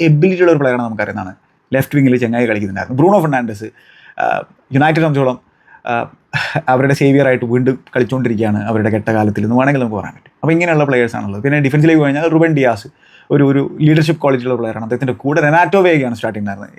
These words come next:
എന്തുകൊണ്ട് പുള്ളിക്കാരൻ സ്റ്റാർട്ട് ചെയ്യുന്നത് എനിക്കറിയില്ല. പിന്നെ കീപ്പറായിട്ട് ഡിയോഗോ കോസ്റ്റ. അപ്പോൾ നമുക്ക് ക്വാളിറ്റി ആ സൈഡിൽ കാണാൻ പറ്റുന്നുണ്ട്, ആ സ്-, ലൈനപ്പിൽ കാണാൻ പറ്റുന്നുണ്ട്. ഡിയോഗോ ഡാലോണ് റൈറ്റ് ബാക്ക് ആയിട്ട് സ്റ്റാർട്ട് ചെയ്യുന്നതാണ്. ആളൊരു, ഒരു ആവറേജ് ഫുൾ ബാക്ക് ആണെന്നുള്ളതാണ് എൻ്റെ ഒരു വാദം. അപ്പോൾ അവിടെ എന്താണ്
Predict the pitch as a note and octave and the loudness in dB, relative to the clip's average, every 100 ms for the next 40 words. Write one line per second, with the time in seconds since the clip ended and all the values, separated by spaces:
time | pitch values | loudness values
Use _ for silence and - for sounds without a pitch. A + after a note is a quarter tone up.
0 | C#3 D3+ E3+ E3 D#3+ D3 D3 D3 D3 C3+ | 0 4 4 2 0 -2 0 -2 0 0
1 | C3 C3+ D#3+ D#3 A#2+ A2+ - - - - | 0 -4 0 0 2 0 -2 -8 -20 -20
2 | _ - G3+ G3 G3 D#3+ D3 C#3 C3+ A#2+ | _ -2 0 2 2 2 2 2 0 -2
3 | A#2 D3 F#3+ G#3+ A#3+ G3+ G3 _ _ - | -4 -6 -6 -4 0 0 -2 _ _ -2
4 | F3 G#3+ A3+ G3+ E3+ - _ C3+ D3+ D3+ | 4 4 4 -2 -10 -12 _ -4 -2 -2
5 | C#3 C3+ C#3 C#3+ D3+ C3+ A#2+ B2+ - - | -2 -2 -2 0 2 0 0 -2 -6 -20
6 | _ - - D3+ C#3+ D#3 D#3+ C#3+ C#3 B2+ | _ -20 -2 0 2 2 2 2 0 -2
7 | G#2+ G2+ - D3 D#3+ E3 C#3+ B2+ B2 - | -6 -8 -4 2 4 4 2 0 -4 -2
8 | C#3 D3+ D#3 C#3+ A2+ G#2+ G2+ G2 F2+ G2+ | 0 2 0 0 -4 -8 -12 -14 -18 -16
9 | - E3 D#3+ D3 - _ _ - C#3 B2+ | -4 0 0 -2 -8 _ _ -8 -2 0
10 | B2 C3 A2+ - _ _ B2+ B2 A#2+ B2 | 0 -2 -2 -8 _ _ -2 0 0 -2
11 | A2 G#2+ A#2 A2 A2 G2 - _ _ _ | -4 -4 -4 -6 -6 -6 -10 _ _ _
12 | - - _ _ - G#3 G#3+ B3+ F#4+ - | -20 -20 _ _ 0 2 4 4 0 -2
13 | G#3+ G#3+ | 0 2